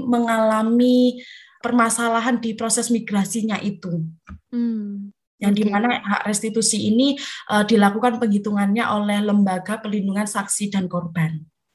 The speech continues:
Speaker 2: Nah, kalau berdasarkan pengalaman Mbak Salsa nih, Mbak Salsa kalau boleh tahu sudah berapa tahun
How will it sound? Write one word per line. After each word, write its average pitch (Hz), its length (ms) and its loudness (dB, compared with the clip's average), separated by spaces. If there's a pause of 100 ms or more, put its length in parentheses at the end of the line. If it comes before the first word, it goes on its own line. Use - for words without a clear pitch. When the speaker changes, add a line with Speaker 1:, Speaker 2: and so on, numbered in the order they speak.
(320)
Speaker 2:
Nah, 185 160 -2 (160)
kalau 254 240 4
berdasarkan 233 560 0
pengalaman 226 480 0
Mbak 180 100 0
Salsa 180 380 0
nih, 202 80 -8
Mbak 202 160 2
Salsa 240 240 0
kalau 262 160 2
boleh 208 240 2
tahu 233 160 2
sudah 220 240 0
berapa 190 320 -2
tahun 214 320 0